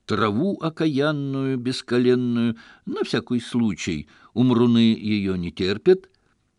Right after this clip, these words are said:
Можно, выйдя на свет, податься на север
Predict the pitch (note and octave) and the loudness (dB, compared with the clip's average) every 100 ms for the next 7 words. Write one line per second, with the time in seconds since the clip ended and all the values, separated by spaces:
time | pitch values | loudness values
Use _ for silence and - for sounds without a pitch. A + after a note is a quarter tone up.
0 | _ _ _ _ _ C#2+ A2 A#2+ B2 B2 | _ _ _ _ _ -8 -6 -6 -6 -6
1 | B2 F2+ F#2+ C3+ B2 B2 A#2+ - D3 D3 | -10 -8 -6 -6 -6 -6 -6 -8 -10 -8
2 | C3 C3+ D#3 - C#3+ D3 - - F2 B1+ | -10 -8 -8 -10 -10 -10 -10 -10 -8 -10
3 | C#2 | -16